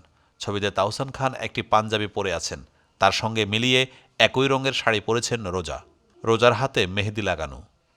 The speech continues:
তাহসান খানের বিয়ের খবর প্রকাশ্যে আসার পর স্ত্রীর সঙ্গে একটি ছবি পোস্ট করতেই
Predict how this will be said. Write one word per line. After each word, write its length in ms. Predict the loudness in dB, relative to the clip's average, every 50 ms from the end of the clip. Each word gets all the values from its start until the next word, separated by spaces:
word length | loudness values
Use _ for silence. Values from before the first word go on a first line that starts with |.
| _ _ _ _ _ _ 2
তাহসান 340 | 2 4 4 2 -2 -2 -2
খানের 280 | -2 -2 0 0 0 -2
বিয়ের 280 | -2 0 0 0 0
খবর 300 | 0 -2 -2 2 2 2 2
প্রকাশ্যে 500 | 4 0 0 2 2 0 2 2 2 2
আসার 340 | 2 2 2 4 2 2
পর 220 | 4 6 4 4 4 2 -4
স্ত্রীর 300 | -8 -6 -4 -2 -2 -2 -2
সঙ্গে 280 | -4 -4 -4 0 2 2 2 2 0
একটি 240 | -4 -4 -4 -4 -6
ছবি 240 | -2 -2 0 0 0
পোস্ট 280 | -2 0 -2 -2 -2 -2
করতেই 400 | -2 -2 -2 0 2 0 0